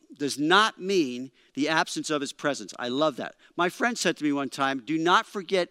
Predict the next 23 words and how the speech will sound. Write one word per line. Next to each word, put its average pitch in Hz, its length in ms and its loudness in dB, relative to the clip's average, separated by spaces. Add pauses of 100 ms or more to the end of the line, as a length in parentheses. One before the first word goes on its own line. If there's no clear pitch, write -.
in 143 140 -2
the 139 60 -4
darkness 123 760 0 (240)
what 165 160 -2
you 151 80 -2
saw 143 460 0 (300)
in 135 160 -2
the 131 80 0
light." 139 440 0 (240)
So 151 200 0
we're 165 120 4
gonna 214 160 2
begin 190 260 2
a 185 60 6
new 180 120 6
series 175 440 2
this - 220 -4
morning, 135 420 -2 (300)
Uncertainty, 165 640 0
the 139 100 -6
faith 160 320 0
of 156 120 -6
Jacob. 147 440 -4